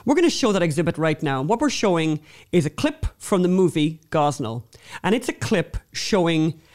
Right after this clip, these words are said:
and it's, and, and we have, and we're totally on the record on this. More than two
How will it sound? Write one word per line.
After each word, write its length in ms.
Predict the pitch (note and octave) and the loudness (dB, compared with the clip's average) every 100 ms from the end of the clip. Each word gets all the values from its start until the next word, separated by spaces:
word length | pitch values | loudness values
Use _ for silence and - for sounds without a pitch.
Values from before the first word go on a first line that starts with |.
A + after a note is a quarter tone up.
| - | -2
and 120 | F3+ | 0
it's, 160 | F3+ - | 0 -2
and, 180 | G3 F#3+ - | -2 -2 0
and 100 | F3+ | 2
we 100 | A3 | 2
have, 120 | A#3 | 2
and 120 | - | 2
we're 160 | F3 F#3+ | 0 0
totally 460 | - - C#4+ C4 A#3 | -2 -2 0 2 2
on 80 | F3+ | 2
the 60 | |
record 340 | D#3+ D#3 D3+ D3 | 0 0 -2 -2
on 120 | C#3+ | -4
this. 320 | B2 - - - - | -6 -10 -14 -18 -2
More 240 | F3+ G#3+ C#4 | 4 4 6
than 240 | D#4+ D4 | 2 2
two 500 | - A#3 F3+ E3+ E3+ | 2 4 4 4 0